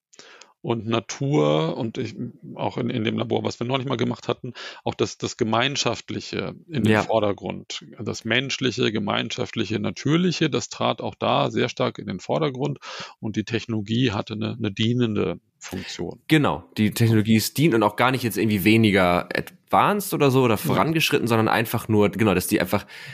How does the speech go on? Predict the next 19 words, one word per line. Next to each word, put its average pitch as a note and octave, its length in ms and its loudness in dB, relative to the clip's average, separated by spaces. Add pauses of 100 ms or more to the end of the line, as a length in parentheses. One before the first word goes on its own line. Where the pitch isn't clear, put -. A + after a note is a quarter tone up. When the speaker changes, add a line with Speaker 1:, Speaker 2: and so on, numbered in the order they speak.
(220)
Speaker 2:
Dinge A2 200 4
verstärkt A2 480 0
und F#2 100 -4
Dinge G2+ 140 2
verbessert G2+ 420 2
und F2+ 140 2
nicht G2 200 0
Dinge G2+ 180 6
übernimmt. F2 560 2
Das - 220 -4
war D#2+ 120 0
so D2+ 60 -2
Speaker 1:
Genau, D#2 100 2
Speaker 2:
meine D#2 140 2
Speaker 1:
eine D2 60 -6
Speaker 2:
wünschenswerte - 500 -4
Speaker 1:
andere G2 120 -8
Speaker 2:
Zukunft. - 280 -12
Speaker 1:
Funktion, - 280 -16